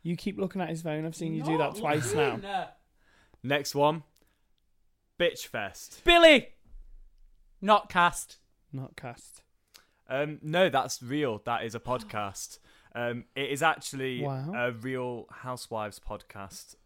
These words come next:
Speaker 3: in America. I think it might be an official one, actually.
Speaker 1: Wow.
Speaker 3: Right.
Speaker 1: Never listened.
Speaker 3: One all still.
Speaker 1: Ooh.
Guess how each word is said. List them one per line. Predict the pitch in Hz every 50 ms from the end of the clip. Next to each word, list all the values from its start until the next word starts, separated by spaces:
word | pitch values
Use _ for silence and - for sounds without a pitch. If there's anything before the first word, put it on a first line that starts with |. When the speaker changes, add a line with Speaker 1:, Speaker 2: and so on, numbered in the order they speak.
| -
Speaker 3:
in | 113 110 104 101 104 101 -
America. | 107 107 107 110 110 107 - - 98 92
I | 117
think | 139 202 233 247
it |
might | 254 247 220 220
be | 208 214
an | 175
official | 131 - - 185 180 - - 139 107
one, | 92 90 90 87 90 - 90
actually. | 90 - - - 104 95 90 139 127 123
Speaker 1:
Wow. | 127 123 117 117 113 117 123 156 202 240 254 _ _ _ _ _ _ _ _ _ _ _ _ _ _ _ _
Speaker 3:
Right. | - 95 92 - _ _ _ _ -
Speaker 1:
Never | 147 139 139 143
listened. | 131 135 - - - - - 175 - _ _ _ _ _ _ _ _ _ _ _ _ - _ _ _ _ _ _ _ _ _ _ -
Speaker 3:
One | 110 123 131 127
all | 123 127 131
still. | 127 - - 143 147 170 196 196 - _ _ _ _ _ _ - - - _ _ _ _ _ _ _ _ _ _ -
Speaker 1:
Ooh. | 143 123 120 120 139 156 151 127 101 92 87